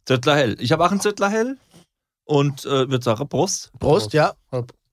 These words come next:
Speaker 3: Ausnahmsweise.
Speaker 2: Auf die nächste sechzig.
Speaker 1: Prost, da stoßen
Speaker 3: Danke.
Speaker 1: wir auch auf unseren lieben Nachbar an, auf der Jan La Wagenblatt nebendran. Der hat nämlich letzt eine ganze Palette Zöttler Bier, ähm, vor der Tür stehen gehabt.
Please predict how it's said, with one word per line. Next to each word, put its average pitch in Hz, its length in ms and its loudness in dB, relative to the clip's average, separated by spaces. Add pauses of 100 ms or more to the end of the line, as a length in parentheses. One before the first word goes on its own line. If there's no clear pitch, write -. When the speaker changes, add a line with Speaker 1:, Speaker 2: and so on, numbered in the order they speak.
(880)
Speaker 3:
Ausnahmsweise. 113 760 -6 (280)
Speaker 2:
Auf - 100 -20
die 139 80 -2
nächste 139 340 -2
sechzig. 170 640 -4 (760)
Speaker 1:
Prost, 107 240 -8
da 123 60 -6
stoßen 127 280 -2
Speaker 3:
Danke. 127 120 0
Speaker 1:
wir 123 40 0 (120)
auch - 40 -20 (240)
auf 135 120 -4
unseren 131 320 2
lieben 131 240 0
Nachbar 120 380 0
an, 139 180 0
auf 120 100 -8
der 117 120 0
Jan 110 180 2
La 107 280 -2
Wagenblatt 135 760 0
nebendran. 139 560 -4
Der 117 140 0
hat 117 160 -6
nämlich 120 280 -4
letzt 117 300 -4
eine 113 340 0 (440)
ganze 208 340 2
Palette 156 460 2
Zöttler 151 400 0
Bier, 139 480 0
ähm, 123 800 -4
vor 135 140 0
der 127 100 -8
Tür 180 160 2
stehen 110 220 -2
gehabt. - 240 -10